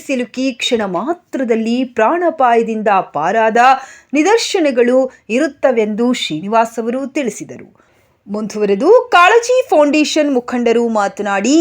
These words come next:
ಇಷ್ಟೆಲ್ಲ ತೊಂದರೆಗಳನ್ನು ಸ್ಥಳೀಯ ಶಾಸಕರ ಗಮನಕ್ಕೆ ತಂದ ನಂತರ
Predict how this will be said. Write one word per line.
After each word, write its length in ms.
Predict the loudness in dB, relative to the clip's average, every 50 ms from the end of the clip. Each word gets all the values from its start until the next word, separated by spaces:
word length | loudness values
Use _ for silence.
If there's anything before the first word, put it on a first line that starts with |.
| 2 2 -2 -4
ಇಷ್ಟೆಲ್ಲ 420 | -4 -2 0 2 2 4 4 4 2 2 2 2
ತೊಂದರೆಗಳನ್ನು 720 | 0 0 2 0 -2 -2 -2 -2 0 -2 -2 -2 -2 -2 -4 -4
ಸ್ಥಳೀಯ 320 | -2 -2 -2 0 0 0 0 -2 -2 -2
ಶಾಸಕರ 460 | -2 -2 -2 -4 -8 -8 -4 0 0 0 2 2 0
ಗಮನಕ್ಕೆ 400 | -2 -2 -2 -8 -8 -10 -12 -10 -6 -6
ತಂದ 180 | -6 -4 -2 -2 -2 -2
ನಂತರ 260 | -2 -6 -4 -2 2